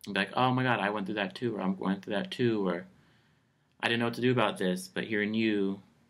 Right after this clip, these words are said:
maybe gave me some answers or some help." So that's really the goal with all of this YouTube stuff. Um, yeah, just to connect with you guys, have conversations about important things.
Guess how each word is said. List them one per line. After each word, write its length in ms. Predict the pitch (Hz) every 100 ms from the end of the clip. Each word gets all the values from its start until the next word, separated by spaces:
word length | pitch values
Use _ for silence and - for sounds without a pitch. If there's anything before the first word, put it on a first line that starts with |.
| _ _ _ _ _
maybe 240 | 95 98
gave 240 | 92 110 113
me 480 | 110 113 117 120 120 - -
some 120 | - 117
answers 520 | 151 147 - 92 -
or 80 | 101
some 160 | 123
help." 260 | 135 113 - - _ - - _ _ _ _ _ _ _ _ _ - -
So 100 | -
that's 180 | 147 -
really 140 | 160
the 120 | 135
goal 480 | 107 104 98 95 95 - - - - - - -
with 200 | - 135 131
all 180 | 127 123
of 160 | 120
this 540 | 123 117 120 - - -
YouTube 560 | 123 120 120 123 117
stuff. 480 | - - 120 107 107 - - - - - - - -
Um, 520 | 117 110 104 95 95 -
yeah, 220 | 175 165
just 180 | 160 -
to 80 | -
connect 280 | 120 107
with 120 | - 117
you 60 |
guys, 300 | 113 101 101
have 180 | 113 113
conversations 640 | - 110 101 101 - 110
about 180 | 110 107
important 380 | 104 - - -
things. 400 | - 110 110 -